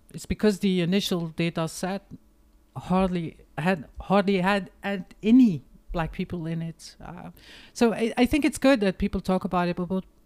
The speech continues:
the real reason why so many people get nervous when they hear about A I,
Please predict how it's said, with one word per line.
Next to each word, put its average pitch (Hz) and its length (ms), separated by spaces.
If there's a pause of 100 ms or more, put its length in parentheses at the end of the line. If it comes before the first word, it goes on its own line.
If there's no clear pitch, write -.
(120)
the 175 100
real 226 240
reason 208 400
why 165 440
so 175 200
many 175 160
people 165 460 (360)
get 156 200
nervous 175 680 (520)
when 175 160
they 170 120
hear 190 180
about 170 420 (340)
A 160 140
I, 151 400